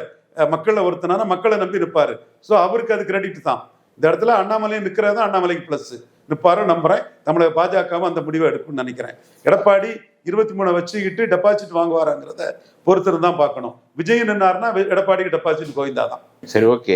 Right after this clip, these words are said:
Speaker 1: அதனால விஜய் நான் நிக்கணும்னு வரவேற்கிறேன். விஜயே வாங்க, நீங்களும் நின்னுங்க. ரெட்டை இலை ஓட்டை கொஞ்சம், அஹ், பாமர மக்கள் ஓட்டை நீங்க கொஞ்சம் எடுத்துட்டீங்கன்னா எடப்பாடிக்கு,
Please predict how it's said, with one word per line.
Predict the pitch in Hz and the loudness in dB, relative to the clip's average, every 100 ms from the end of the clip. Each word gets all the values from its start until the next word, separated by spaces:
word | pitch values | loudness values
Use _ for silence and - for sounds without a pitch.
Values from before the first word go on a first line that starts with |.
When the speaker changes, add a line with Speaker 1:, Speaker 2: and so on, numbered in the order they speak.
| 87 | 0
Speaker 1:
அதனால | 95 202 220 233 - _ | 2 4 2 0 -8 _
விஜய் | 208 190 | -4 0
நான் | 226 202 | 2 0
நிக்கணும்னு | 190 214 220 208 | -6 -6 -2 0
வரவேற்கிறேன். | 185 180 151 135 147 - _ | 0 0 -4 -6 -10 -14 _
விஜயே | 147 170 226 233 | -2 4 6 6
வாங்க, | 196 190 220 | 4 -2 -4
நீங்களும் | 208 202 214 202 | -4 -6 -8 -6
நின்னுங்க. | 190 190 214 214 - _ | -6 0 0 0 -6 _
ரெட்டை | 175 175 | -2 2
இலை | 214 | 2
ஓட்டை | 196 190 190 | 2 0 0
கொஞ்சம், | 175 180 185 180 - _ | -2 -2 -2 -2 -8 _
அஹ், | - 156 | -4 2
பாமர | 180 202 196 | 4 4 0
மக்கள் | 175 180 | 0 2
ஓட்டை | 185 190 | 2 0
நீங்க | 180 165 | -2 -2
கொஞ்சம் | 170 170 | 2 2
எடுத்துட்டீங்கன்னா | 165 170 160 170 214 214 - - | 2 -2 -4 0 0 0 -6 0
எடப்பாடிக்கு, | 180 190 180 175 - 151 | 2 4 2 0 -4 -6